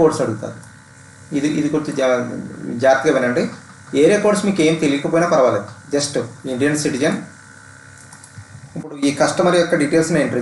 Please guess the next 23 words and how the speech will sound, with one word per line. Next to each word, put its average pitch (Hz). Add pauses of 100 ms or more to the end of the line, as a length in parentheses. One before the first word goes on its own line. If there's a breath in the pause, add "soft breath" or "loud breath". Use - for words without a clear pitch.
చేస్తున్నా. 113 (1080)
వీళ్ళది 135 (140)
ఆంధ్రప్రదేశే, 135 (1500)
వీళ్ళది 147 (680)
రాజమండ్రి, 131 (1400)
అందుకే 151
రాజమహేంద్రవరం 131
అని 110
ఇచ్చాను. 110 (180)
ఇచ్చిన 233
తర్వాత 135 (720)
కింద 180 (180)
ఏఓ 185
కోడ్స్ 160
వస్తాయి 113
చూడండి. 113 (1300)
ఇలాగే 190 (220)
ఏఓ 196
కోడ్స్ 208
ఎన్ని 147
వచ్చినా 180
కానీ 170 (160)
ఏదో 185